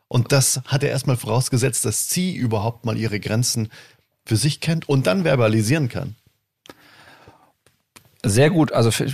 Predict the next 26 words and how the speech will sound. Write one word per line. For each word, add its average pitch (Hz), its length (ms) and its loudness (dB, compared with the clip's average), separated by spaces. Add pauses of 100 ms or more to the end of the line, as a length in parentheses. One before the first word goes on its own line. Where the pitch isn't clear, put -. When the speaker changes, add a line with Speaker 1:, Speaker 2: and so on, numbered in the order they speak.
(200)
Speaker 2:
absolut - 320 0
passend. 143 540 2
Und - 300 -4
ich - 260 -10
gehe 165 140 -2
dann 147 240 0
sogar 127 220 0
noch 117 40 2
einen 113 80 2
Sch-, - 400 -6
Schritt - 360 -4
weiter, 151 720 0
was 113 140 -2
ich 117 120 -2
bei 92 220 0
vielen, 117 1000 -2
die 110 100 -2
da 104 180 0
sich 98 200 -6
mit - 140 -4
schwer - 180 0
tun, 143 200 0
mit 117 120 0
diesen 101 160 -2
Grenzen 113 540 -2
kommunizieren, 117 840 0